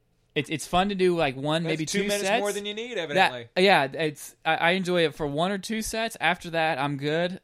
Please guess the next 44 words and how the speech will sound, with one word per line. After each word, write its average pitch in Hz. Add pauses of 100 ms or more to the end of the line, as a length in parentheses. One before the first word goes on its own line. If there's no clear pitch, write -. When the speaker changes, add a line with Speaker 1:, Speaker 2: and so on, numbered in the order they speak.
Speaker 1:
And 139
so 127
this 135
is 127 (260)
music 143
to 139
my 127
ears. 113
And 131
I 139
don't 147
know 147
how, 139
if 123
other 135 (260)
endurance 127
athletes 127
feel 135
the 127
same 123
way, 123
but 120 (520)
for 165
me, 175
it's, 185
like 151
I 143
said, 131
it's 117
fun 156
for 147
one 135
or 151
two 143
sets. -
So 139
to 123
hear 139
that 143
I 123
only 139
need 131
one 139
is -